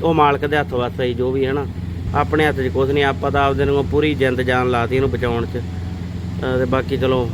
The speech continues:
ਮਾਲਕ ਵਾਹਿਗੁਰੂ, ਧੰਨ ਧੰਨ ਗੁਰੂ ਰਾਮਦਾਸ ਪਾਤਸ਼ਾਹ ਆਪੇ ਵੇਖਣਗੇ ਕਿੰਨੇ ਵਿਚਾਰੇ ਦੇ ਸਵਾਸ ਲਿਖੇ ਸੀ, ਇਹਦੇ ਸਾਹ ਲਿਖੇ।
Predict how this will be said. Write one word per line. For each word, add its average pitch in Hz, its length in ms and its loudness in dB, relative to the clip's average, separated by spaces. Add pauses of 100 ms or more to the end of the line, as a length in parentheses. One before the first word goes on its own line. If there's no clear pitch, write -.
(140)
ਮਾਲਕ 123 480 0 (520)
ਵਾਹਿਗੁਰੂ, 123 420 0 (760)
ਧੰਨ 127 180 0
ਧੰਨ 123 200 0
ਗੁਰੂ 117 240 0
ਰਾਮਦਾਸ 113 400 0 (120)
ਪਾਤਸ਼ਾਹ 117 340 -2 (360)
ਆਪੇ 123 220 -2
ਵੇਖਣਗੇ 120 500 0 (840)
ਕਿੰਨੇ 131 260 2
ਵਿਚਾਰੇ 123 300 2
ਦੇ 120 100 2
ਸਵਾਸ 120 440 -2
ਲਿਖੇ 120 280 0
ਸੀ, 120 120 0
ਇਹਦੇ 127 160 0
ਸਾਹ 123 240 0
ਲਿਖੇ। 120 320 -2